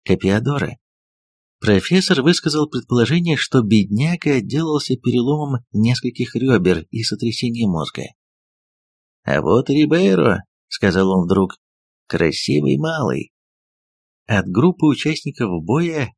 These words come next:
отделился один из эспада, встреченный громким «ах» и приветствиями, свидетельствовавшими о его популярности.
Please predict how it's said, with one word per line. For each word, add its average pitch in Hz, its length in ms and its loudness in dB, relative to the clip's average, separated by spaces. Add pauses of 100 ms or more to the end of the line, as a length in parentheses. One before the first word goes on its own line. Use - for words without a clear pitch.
(120)
отделился 113 960 -2
один 123 440 -2
из 131 340 -4 (100)
эспада, - 880 -2 (580)
встреченный 101 760 0
громким 104 800 -2
«ах» 151 580 -4 (260)
и 123 160 0
приветствиями, 92 1000 -4 (600)
свидетельствовавшими 156 1160 -4 (160)
о 98 80 -4
его 85 300 0
популярности. - 920 -6